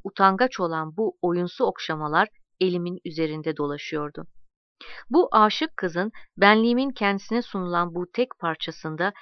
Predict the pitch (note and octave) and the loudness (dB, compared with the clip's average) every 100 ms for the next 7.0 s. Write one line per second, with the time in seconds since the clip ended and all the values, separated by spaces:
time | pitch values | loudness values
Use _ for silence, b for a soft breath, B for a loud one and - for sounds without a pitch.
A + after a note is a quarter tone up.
0 | B - G3 G3+ F#3+ F3+ F#3+ B3+ A3 G3 | B -2 0 0 0 0 2 2 2 -4
1 | - F3 E3+ E3 D#3+ E3 D#3 D3+ - D3+ | 2 2 2 0 -2 -4 -6 -8 -8 -8
2 | D#3 D3 D3 D3+ - - - _ - B | -4 -6 -8 -14 -16 -20 -20 _ -20 B
3 | B G#3 A3+ C4+ C#4 C#4 D4 C#4+ B3 D4 | B -4 0 0 2 0 0 -2 -4 -4
4 | C4+ A#3+ - G3+ F#3+ G3+ F#3 F3 D#3 D3+ | 0 0 2 -2 0 0 0 0 -4 -4
5 | F3 - - b b - G#3 A3+ G#3+ G#3+ | -6 -8 -14 b b -2 -2 0 -2 -2
6 | F#3+ E3 F3 F3 D#3 - - D3+ G3 - | -2 -2 -2 -2 -4 -8 -10 -8 -8 -10